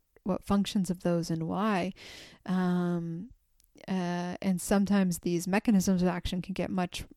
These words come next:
even much more detailed than that. But we also, um, in keeping a,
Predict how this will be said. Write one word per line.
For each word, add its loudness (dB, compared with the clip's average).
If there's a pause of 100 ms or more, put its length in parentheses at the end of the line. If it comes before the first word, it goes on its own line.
(120)
even 4
much 0
more -4
detailed -6
than -6
that. -6 (760)
But 8
we 6
also, 6
um, 2
in -2
keeping 2
a, -2